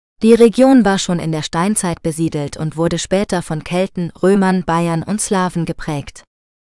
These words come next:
Im Mittelalter war der Bayerische Wald ein Zentrum des Glasbläsens und des Bergbaus. Heute kann man noch viele Spuren dieser Vergangenheit in den Museen,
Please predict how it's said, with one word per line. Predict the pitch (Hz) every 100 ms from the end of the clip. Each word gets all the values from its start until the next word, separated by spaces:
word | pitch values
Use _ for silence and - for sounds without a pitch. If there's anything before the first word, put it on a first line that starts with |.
| _ _ _
Im | 220 226
Mittelalter | 262 - 196 165 160 160 151
war | 156
der | 156
Bayerische | 160 165 180 - 165
Wald | 160 180 202 -
ein | 156
Zentrum | - 202 214 185 180
des | 160
Glasbläsens | - 160 185 - 170 165 160 175 -
und | 165 220
des | -
Bergbaus. | 196 180 - 151 135 - - _ _ _ _ _ _ _ -
Heute | 254 269 233
kann | - 208
man | 196 185
noch | 170
viele | - 233 233 214
Spuren | - 233 226 185
dieser | 165 165 156 147
Vergangenheit | 156 160 185 202 175 170 165
in | - 156
den | 151
Museen, | 151 147 175 190